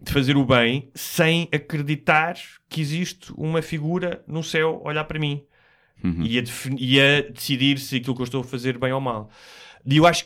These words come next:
Speaker 1: que se tu pensares assim, se, se é difícil achares que uma pessoa pode ser inteira sem fé,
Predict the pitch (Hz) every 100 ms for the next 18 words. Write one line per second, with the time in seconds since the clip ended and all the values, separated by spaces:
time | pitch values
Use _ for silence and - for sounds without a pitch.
0 | _ - - - 220 196 180 165 143 135
1 | 127 117 156 - - 123 113 101 131 120
2 | 123 160 147 139 131 139 120 - 120 117
3 | - 131 127 120 120 117 117 110 113 107
4 | - 110 135